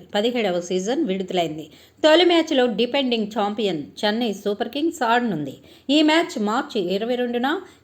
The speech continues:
ఎంఏ చిదంబరం స్టేడియంలో జరగనుంది. రాయల్ ఛాలెంజర్స్ బెంగళూరు జట్టుతో చెన్నై తలపడనుంది. మొదట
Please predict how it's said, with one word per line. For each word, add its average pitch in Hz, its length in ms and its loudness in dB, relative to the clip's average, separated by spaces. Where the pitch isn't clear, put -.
ఎంఏ 320 340 6
చిదంబరం 247 600 0
స్టేడియంలో 226 580 0
జరగనుంది. 160 580 -4
రాయల్ 196 360 0
ఛాలెంజర్స్ 185 760 -4
బెంగళూరు 185 560 0
జట్టుతో 196 420 -2
చెన్నై 277 360 2
తలపడనుంది. 165 760 -6
మొదట 185 280 -6